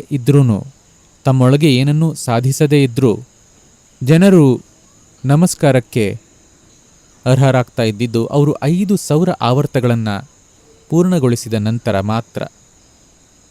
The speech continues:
ಅಂದ್ರೆ ಸುಮಾರು ಅರವತ್ತು ವರ್ಷ ಆದ್ಮೇಲೆ. ಯಾಕೆಂದ್ರೆ ಅಷ್ಟೊತ್ತಿಗೆ ಜೀವನ ಒಂದು ರೀತಿಯಲ್ಲಿ ಪಕ್ವವಾಗುತ್ತೆ.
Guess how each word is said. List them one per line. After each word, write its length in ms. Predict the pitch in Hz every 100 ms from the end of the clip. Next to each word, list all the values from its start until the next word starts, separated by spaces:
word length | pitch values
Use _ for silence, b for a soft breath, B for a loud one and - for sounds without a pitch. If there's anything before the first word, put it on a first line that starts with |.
| _ _ -
ಅಂದ್ರೆ 320 | 127 120 165 185
ಸುಮಾರು 380 | - 131 127 127
ಅರವತ್ತು 420 | 120 131 151 -
ವರ್ಷ 220 | 117 - 127
ಆದ್ಮೇಲೆ. 480 | 104 98 98 95 - _ _ _ _ _ _ _ _ _ _ _ _ _ _ _ _ _ _ _ _
ಯಾಕೆಂದ್ರೆ 420 | 117 113 147 160 160
ಅಷ್ಟೊತ್ತಿಗೆ 520 | 139 160 156 170 160
ಜೀವನ 340 | 123 156 180
ಒಂದು 240 | 175 151 143
ರೀತಿಯಲ್ಲಿ 360 | 139 147 135 -
ಪಕ್ವವಾಗುತ್ತೆ. 720 | 135 - 135 110 101 -